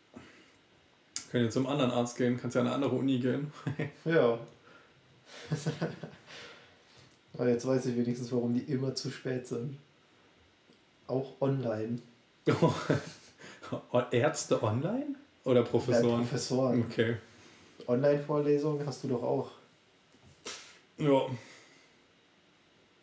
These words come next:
Speaker 2: Ja.
Speaker 1: Ja. Ja.
Speaker 2: Ja, sind die bei dir auch zu spät?
Speaker 1: Nee, eigentlich nicht. Maximal mal so zwei, drei Minuten, aber ist doch egal.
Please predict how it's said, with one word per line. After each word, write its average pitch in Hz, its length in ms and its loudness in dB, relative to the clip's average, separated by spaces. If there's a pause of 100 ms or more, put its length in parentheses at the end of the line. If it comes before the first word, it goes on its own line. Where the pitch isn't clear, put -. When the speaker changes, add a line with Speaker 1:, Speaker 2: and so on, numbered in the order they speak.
(1500)
Speaker 2:
Ja. 120 340 4 (300)
Speaker 1:
Ja. 135 360 0 (680)
Ja. 117 340 0 (160)
Speaker 2:
Ja, 117 80 -4
sind 113 160 -6
die 120 60 -4
bei 117 120 0
dir 117 140 2
auch 110 160 -6
zu 160 140 0
spät? 147 440 0 (560)
Speaker 1:
Nee, 120 280 4
eigentlich 123 340 2
nicht. 120 400 0 (140)
Maximal 120 440 4
mal 117 140 4
so 113 80 2
zwei, 120 220 2
drei 117 180 4
Minuten, 120 460 0
aber 113 180 2
ist 110 140 -2
doch 117 80 0
egal. 117 400 2